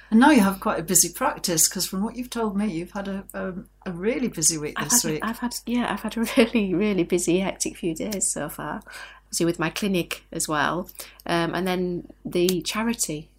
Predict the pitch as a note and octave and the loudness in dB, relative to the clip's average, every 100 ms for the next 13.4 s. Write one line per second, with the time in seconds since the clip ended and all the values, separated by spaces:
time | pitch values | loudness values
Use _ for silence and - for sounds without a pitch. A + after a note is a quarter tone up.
0 | _ - F#3 F3+ E3 D#3+ F3+ D#3 D#3+ E3+ | _ -4 -4 -4 -6 -8 -8 -8 -4 -4
1 | F#3+ - E3 D3+ D3 F3 - F#3 F#3+ F#3 | -4 -6 -6 -8 -10 -14 -8 -6 -4 -4
2 | F#3 G3 F#3+ F#3+ - G3 F#3+ F3+ E3 D#3+ | -4 -2 -2 -4 -4 0 0 0 0 0
3 | F3+ G#3 G#3 G#3 F3+ G#3+ G#3 - G#3 G3 | 2 2 4 4 2 2 4 6 6 4
4 | G#3 E3+ D#3+ - D#3+ F3+ - - - - | 0 -2 -4 -6 -4 -4 -4 -8 -8 -18
5 | _ B3 C4 - A3 D#3+ D#3 D#3 - - | _ 4 6 6 6 6 6 4 2 0
6 | F3 E3 - D#3+ D3+ D3 D3+ C#3+ C#3+ C#3 | 2 2 2 0 0 -2 -2 -6 -6 -8
7 | - D3 C#3 C#3 - D3 D3 D3 - D3+ | -6 -4 -4 -4 -4 -4 -2 -4 -2 -2
8 | - - C3+ - - - - - _ _ | -4 -10 -6 -6 -8 -8 -10 -12 _ _
9 | - - - D#3+ - C#3+ - - F#3 F3+ | -14 -12 -2 -2 0 -2 -2 -2 0 0
10 | D#3 C#3 C#3+ C3+ A3 - A3 - - B3+ | -2 -6 -6 -8 -6 -6 -6 -6 0 2
11 | D#4+ F4 F3+ E3 - D#3 E3 E3 D#3 D3+ | 2 2 2 0 0 0 4 4 4 2
12 | D3+ D#3+ A#3+ - D#3+ D#3 D#3+ - E3 - | 0 0 -2 -2 0 0 -2 -2 0 2
13 | D#3 D3 D3 | 0 0 -6